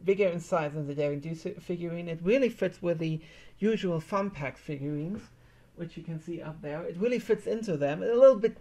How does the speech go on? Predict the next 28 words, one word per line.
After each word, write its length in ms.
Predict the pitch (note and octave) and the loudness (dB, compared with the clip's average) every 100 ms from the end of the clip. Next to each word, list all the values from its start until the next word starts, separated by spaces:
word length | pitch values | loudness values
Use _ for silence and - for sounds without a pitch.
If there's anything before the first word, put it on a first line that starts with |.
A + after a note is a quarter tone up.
| - - | -18 -12
taller, 340 | - G3 F3+ | 0 4 4
but, 220 | F3+ F#3 G#3+ | 2 -2 -2
you 60 | |
know, 220 | A3 G3+ G3 - - | -2 -2 -6 -16 -8
Maud 240 | F3+ G3+ G3+ | -4 -2 -4
Pie 180 | G#3 | -2
is 140 | F#3+ F3+ | -2 -2
just 280 | G#3 F#3+ - - | -6 -6 -8 -8
a 40 | |
little 200 | F#3+ A3 | -6 -4
bit 160 | G#3+ G#3+ | -4 -4
more 240 | G#3+ A3+ | -4 -6
awesome. 260 | A#3 - - | -8 -12 -16
So 240 | - G3 F#3 - - - | -6 -4 -4 -6 -20 -12
that's 280 | - F#3+ - | -4 -4 -6
just 580 | - G#3+ G3 F#3+ - - - - - | -8 -4 -4 -6 -18 -20 -20 -20 -18
how 360 | - D#3+ C3 | -6 -4 -4
she 180 | C#3+ - | -6 -10
should 280 | D#3+ G#3+ F3+ | -8 -8 -10
be. 140 | - - - - - - - - | -14 -20 -20 -20 -20 -20 -8 2
And, 440 | F3+ F3 E3+ E3 | 4 4 2 4
um, 400 | E3 D#3 D3 C#3+ - - - _ _ _ _ _ _ _ _ | 6 6 2 -4 -10 -20 -20 _ _ _ _ _ _ _ _
really, 400 | F3+ G#3 C#4+ C#4 | 2 4 6 4
really 180 | F#3+ C#3+ | 2 -2
satisfied 560 | C#3 D3 - - C#3+ D3 | -4 -6 -8 -4 -4 -2
with 120 | C#3+ | -4
this 200 | D3 - | -8 -6
one. 360 | D#3 D3+ D3+ | -6 -4 -8